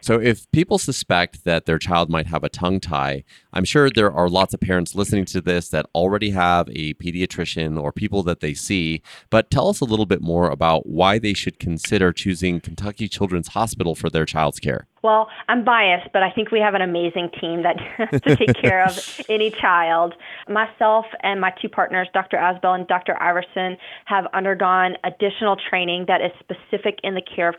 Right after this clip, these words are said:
Speaker 2: children with E N T issues, including tongue ties. And like I said before, I think an appropriate evaluation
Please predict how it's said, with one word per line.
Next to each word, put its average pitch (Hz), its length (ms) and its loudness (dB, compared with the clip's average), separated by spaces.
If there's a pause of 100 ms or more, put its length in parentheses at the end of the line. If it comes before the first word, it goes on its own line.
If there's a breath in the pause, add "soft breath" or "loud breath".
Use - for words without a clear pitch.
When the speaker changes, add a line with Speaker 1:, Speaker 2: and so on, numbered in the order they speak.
(100)
Speaker 2:
children 165 340 -2
with 165 180 -4
E 160 140 -6
N 165 160 -6
T 180 160 -6
issues, 165 640 -4
including 180 640 -4
tongue 160 160 -6 (100)
ties. 156 340 0 (600 loud breath)
And 185 500 0 (380)
like 196 180 -4
I 214 140 -4
said 214 140 2
before, 190 420 2
I 180 100 0
think 220 180 -6
an 208 80 0
appropriate 208 580 0 (160)
evaluation 170 1120 -2